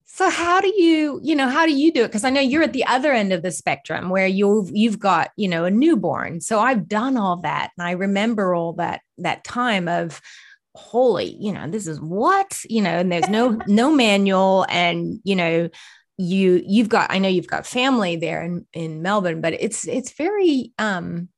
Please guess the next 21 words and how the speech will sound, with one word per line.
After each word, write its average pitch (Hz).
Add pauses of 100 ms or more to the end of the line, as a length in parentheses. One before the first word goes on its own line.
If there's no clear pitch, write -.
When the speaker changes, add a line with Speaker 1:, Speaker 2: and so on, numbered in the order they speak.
(120)
Speaker 1:
you 269
know, 220
it's 185
very, 247
what, 185
like, 160
you 196
feel 247
like 220
you've 175
just 175
been 170
thrown 175
in 165
the 165
deep 160
end. 139 (440)
Speaker 2:
Oh, 214
totally. 185
And 233
look, 220